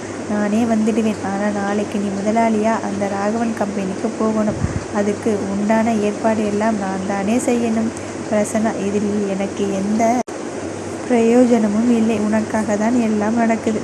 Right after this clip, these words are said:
அஸ்வத், எனக்கு பிடிக்கலைடா. நீ வேற நான் வேறேன்னு பிரிச்சு பேசுறது எனக்கு சுத்தமா பிடிக்கலை. பிரசன்னா, நீ என்ன சொன்ன? ஸ்ரீயை கூட்டிட்டு வந்தா அவளை எனக்கு கல்யாணம் பண்ணி வைக்கிறேன்னு சொன்னே இல்ல?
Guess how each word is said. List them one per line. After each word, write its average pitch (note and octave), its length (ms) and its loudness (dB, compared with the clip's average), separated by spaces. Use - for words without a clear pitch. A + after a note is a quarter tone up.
அஸ்வத், - 400 -4
எனக்கு G#3+ 360 0
பிடிக்கலைடா. A3+ 600 0
நீ G#3 280 0
வேற G#3+ 220 2
நான் G#3+ 240 0
வேறேன்னு G#3 520 0
பிரிச்சு A#3 400 -2
பேசுறது G#3+ 680 0
எனக்கு G#3+ 320 -2
சுத்தமா G3+ 480 -2
பிடிக்கலை. A3+ 500 0
பிரசன்னா, G#3+ 400 -2
நீ G#3 220 0
என்ன G#3 220 2
சொன்ன? B3 360 0
ஸ்ரீயை B3+ 420 2
கூட்டிட்டு A3 580 -4
வந்தா G#3+ 400 0
அவளை G#3 340 0
எனக்கு G3+ 360 -4
கல்யாணம் A3+ 440 0
பண்ணி A3 200 0
வைக்கிறேன்னு G#3 600 0
சொன்னே G#3+ 300 0
இல்ல? G#3 400 0